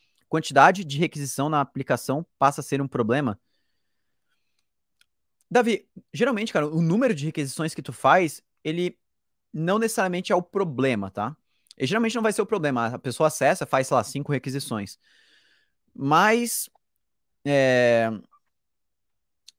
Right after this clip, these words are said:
Pode ser um problema se essas requisições, elas são blocantes, né? Uma requisição depende da outra. Aí eu acho que é o, é o maior problema, cara. Tudo isso roda fora da Vercel? Sim, tudo roda fora da Vercel. Isso não tem nada a ver com Next, Vercel, nem nada disso.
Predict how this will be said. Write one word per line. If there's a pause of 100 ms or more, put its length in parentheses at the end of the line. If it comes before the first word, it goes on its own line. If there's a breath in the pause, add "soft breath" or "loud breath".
(1040)
Pode
ser
um
problema
se
essas
requisições,
elas
são
blocantes,
né?
Uma
requisição
depende
da
outra. (200)
Aí
eu
acho
que
é
o,
é
o
maior
problema,
cara. (1600 soft breath)
Tudo
isso
roda
fora
da
Vercel?
Sim,
tudo
roda
fora
da
Vercel.
Isso
não
tem
nada
a
ver
com
Next,
Vercel,
nem
nada
disso.